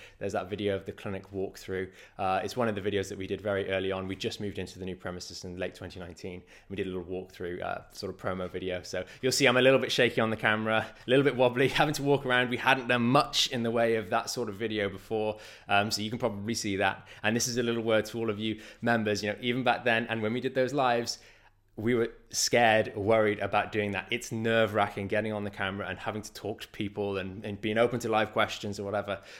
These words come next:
But doing those videos for your exercises and sharing them in the group is so helpful, and it's so insightful.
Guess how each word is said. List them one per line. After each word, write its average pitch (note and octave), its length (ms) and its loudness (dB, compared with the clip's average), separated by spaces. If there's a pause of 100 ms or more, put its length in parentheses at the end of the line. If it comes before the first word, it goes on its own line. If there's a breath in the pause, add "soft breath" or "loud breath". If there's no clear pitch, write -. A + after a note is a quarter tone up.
(160 loud breath)
But - 400 -6
doing C#3+ 220 6
those D3+ 180 4
videos A2 500 4
for C3 280 0
your B2 120 4
exercises G2 640 0
and G2+ 120 -2
sharing A2 260 -2
them G#2+ 100 -4
in G#2 60 -4
the G2+ 80 -2
group G2 240 -4
is G2+ 160 -4
so B2 380 0
helpful, A2 500 -4
and G2 80 -4
it's G2+ 140 -8
so B2+ 160 -2
insightful. A2+ 760 -2